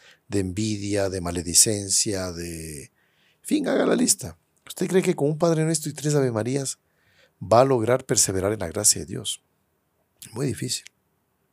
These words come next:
muy, muy difícil. Por eso es que el santo San,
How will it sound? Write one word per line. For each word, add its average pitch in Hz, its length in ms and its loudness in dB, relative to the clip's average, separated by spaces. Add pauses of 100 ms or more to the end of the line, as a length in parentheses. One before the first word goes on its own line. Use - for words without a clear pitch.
(120)
muy, 151 360 -2 (160)
muy 151 240 0
difícil. - 440 -6 (1120)
Por 110 140 8
eso 131 120 8
es 147 80 6
que 151 100 6
el 120 80 6
santo 131 360 6
San, 95 640 -2